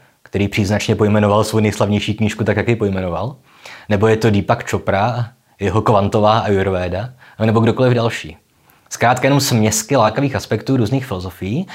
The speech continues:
doplněné o náhodně z kontextu vytržené citáty slavných lidí, které sice nemůžou obstát z filozofického ani vědeckého hlediska, ale zkrátka líným nebo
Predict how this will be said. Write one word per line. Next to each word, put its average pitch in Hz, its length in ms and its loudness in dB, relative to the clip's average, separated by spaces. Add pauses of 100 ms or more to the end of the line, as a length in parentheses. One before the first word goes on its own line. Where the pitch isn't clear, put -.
(160)
doplněné 107 680 0
o 123 80 2
náhodně 110 520 2
z - 40 -6
kontextu 120 760 -2
vytržené 113 460 0
citáty 107 400 -4
slavných 120 360 -4
lidí, 95 400 -8 (440)
které 107 220 0
sice - 220 -2
nemůžou 107 280 2
obstát 107 600 -2
z - 180 -10
filozofického 107 680 -2
ani 117 140 2
vědeckého 104 420 0
hlediska, 120 540 -2
ale 147 160 0 (380)
zkrátka 120 520 0
líným 107 420 0
nebo 123 260 0